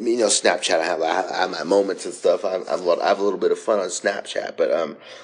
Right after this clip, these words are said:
like, Twitter and Facebook, you know, mainly just share stuff on Facebook. Tw-, I tweet a, I don't tweet a lot necessarily or talk to people much,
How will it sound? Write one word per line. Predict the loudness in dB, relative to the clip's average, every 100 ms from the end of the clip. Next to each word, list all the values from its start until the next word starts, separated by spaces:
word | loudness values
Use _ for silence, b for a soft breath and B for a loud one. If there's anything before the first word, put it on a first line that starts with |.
| -2
like, | -2 -2
Twitter | 2 4 6 4
and | 4 0
Facebook, | -8 -6 -6 -2 -2 -2 -6 -14 -14 0
you | 2
know, |
mainly | 2 0 0 -2
just | -4 -4
share | -2 0 2 0
stuff | 0 0 -2 0
on | -2
Facebook. | 0 -6 -6 -4 -4
Tw-, | -4 -6
I | -2
tweet | -2 -4 -2
a, | -2
I | 2
don't | 0 0
tweet | -6 -6 -4 -4
a |
lot | -2 -2 -2
necessarily | -4 -4 -2 0 0 -4
or | -6
talk | -6 -2 -2 -2
to | -10
people | -12 -8 -6
much, | -4 -4 -2